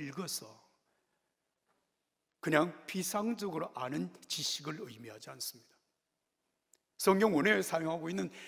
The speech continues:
기노스코라고 하는 이 안다라고 하는 단어의 의미는 경험적으로, 체험적으로 안다고 하는 의미입니다.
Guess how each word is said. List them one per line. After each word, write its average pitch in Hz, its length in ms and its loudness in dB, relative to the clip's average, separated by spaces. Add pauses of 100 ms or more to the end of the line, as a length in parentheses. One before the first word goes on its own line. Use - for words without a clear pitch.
(120)
기노스코라고 143 1040 2
하는 139 220 -4
이 170 200 -2 (100)
안다라고 170 520 -2
하는 156 180 -4
단어의 135 560 -2
의미는 143 520 -2 (760)
경험적으로, 120 960 -2 (340)
체험적으로 196 1300 -2
안다고 131 480 -10
하는 160 200 -10
의미입니다. 113 520 -20